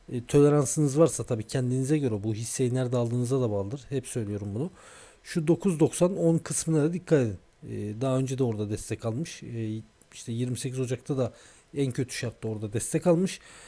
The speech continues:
Dolayısıyla orada destek alıyorsa yine, e, iyidir.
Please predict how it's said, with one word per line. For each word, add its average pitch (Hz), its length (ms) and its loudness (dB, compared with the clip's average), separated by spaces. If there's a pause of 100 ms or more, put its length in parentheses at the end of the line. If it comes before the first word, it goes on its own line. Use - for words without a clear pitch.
(680)
Dolayısıyla 165 440 6
orada 156 240 2
destek 170 340 4
alıyorsa 131 360 2
yine, 185 320 4 (460)
e, 147 500 2 (1000)
iyidir. 262 520 6